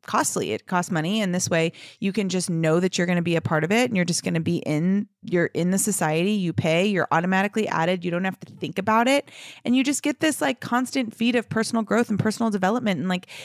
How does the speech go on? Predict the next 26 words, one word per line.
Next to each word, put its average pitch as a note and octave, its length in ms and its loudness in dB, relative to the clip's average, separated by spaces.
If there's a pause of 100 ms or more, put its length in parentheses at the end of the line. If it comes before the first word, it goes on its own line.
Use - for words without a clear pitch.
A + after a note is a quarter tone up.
(160)
things B3+ 220 4
that A3+ 220 4
actually A3 580 4 (300)
grow F#3+ 240 6
you A#3 240 8
and F3+ 120 4
change A3 320 4
you. G#3 160 6
And F3 80 4
it's F3 200 0
not A3 180 4
just A#3 300 2
this, F#3+ 280 2 (300)
the A3+ 80 4
mentality A3+ 840 4
is E3 120 0
different D3+ 460 -4
'cause G#3+ 120 0
you're G#3 120 0
committed, G#3 800 4
you're F#3 180 0
committed G#3+ 680 0
to A#3+ 100 -2
your A3 220 2
growth. F#3 600 2
And, F#3+ 300 -2